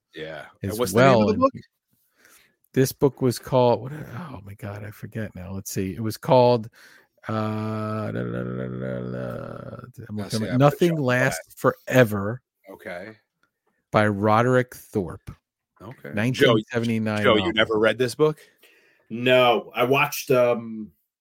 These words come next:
Speaker 3: Movies That Made Us last year.
Speaker 1: Yeah,
Speaker 3: And they
Speaker 2: Yeah.
Speaker 3: did this, and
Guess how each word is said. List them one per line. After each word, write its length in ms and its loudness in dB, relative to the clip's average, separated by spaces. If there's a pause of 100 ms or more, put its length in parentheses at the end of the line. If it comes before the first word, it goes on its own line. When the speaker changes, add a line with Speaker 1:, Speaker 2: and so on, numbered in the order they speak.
(120)
Speaker 3:
Movies 480 -2
That 180 -2
Made 220 0
Us 320 -4
last 360 -8
year. 320 -4 (240)
Speaker 1:
Yeah, 340 0
Speaker 3:
And 120 -6 (120)
they 80 0
Speaker 2:
Yeah. 60 -4
Speaker 3:
did 240 4
this, 640 -4 (500)
and 340 -4